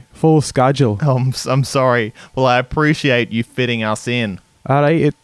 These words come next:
Speaker 1: good to talk to you, Ruben.
Speaker 2: Pleasure. Scoots McHauser, everybody.
Speaker 1: Scots McHauser. Uh, be good to your fellow man and woman. Goodbye.
Speaker 2: Uh,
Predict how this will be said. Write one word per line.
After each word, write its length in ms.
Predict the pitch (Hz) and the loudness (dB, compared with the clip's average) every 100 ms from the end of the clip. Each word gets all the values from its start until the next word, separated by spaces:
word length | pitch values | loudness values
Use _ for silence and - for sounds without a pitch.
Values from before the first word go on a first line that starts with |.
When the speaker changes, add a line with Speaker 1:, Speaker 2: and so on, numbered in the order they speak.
| 143 | -4
Speaker 1:
good 180 | 123 185 | 0 0
to 60 | 190 | 0
talk 320 | 151 151 202 | 2 2 2
to 100 | 233 | 2
you, 200 | 202 175 | 4 4
Ruben. 440 | 135 131 117 98 95 - | 4 4 2 -2 -4 -12
Speaker 2:
Pleasure. 460 | - 127 117 110 107 | -2 0 0 0 -2
Scoots 500 | - - 156 165 139 | -4 -4 2 2 0
McHauser, 760 | 156 139 135 135 143 139 127 | -4 -4 -2 0 2 2 0
everybody. 1160 | 69 117 113 117 113 107 104 98 98 92 87 82 - | 0 0 -2 -2 0 0 -2 -2 -4 -6 -6 -8 -12
Speaker 1:
Scots 420 | - 131 143 - | -8 -2 -2 0
McHauser. 880 | 151 147 131 135 147 151 151 156 151 - _ _ _ - | -2 -2 0 2 4 4 2 0 -2 -8 _ _ _ -10
Uh, 480 | - 123 127 127 123 - - 131 | -2 2 4 4 0 -4 -14 -8
be 240 | 131 170 180 | 0 2 2
good 320 | 151 170 143 | 2 0 0
to 220 | - 160 | -2 0
your 460 | 143 139 135 135 131 | 2 4 4 4 2
fellow 640 | - - 147 147 147 143 | 0 0 2 4 4 4
man 600 | 135 139 135 135 139 139 | 2 -2 -2 0 2 2
and 220 | 139 135 123 | 2 2 2
woman. 960 | 123 113 104 98 - - 110 110 127 | 2 2 0 -2 -8 -14 -18 -16 -4
Goodbye. 680 | 135 139 131 135 117 98 92 - _ _ _ - _ _ - _ - - - - - - - _ - | 0 0 2 4 2 0 -6 -16 _ _ _ -20 _ _ -20 _ -20 -20 -20 -20 -20 -20 -20 _ -8
Speaker 2:
Uh, 800 | 139 135 131 117 113 101 95 | -4 -4 -4 -4 -4 -6 -6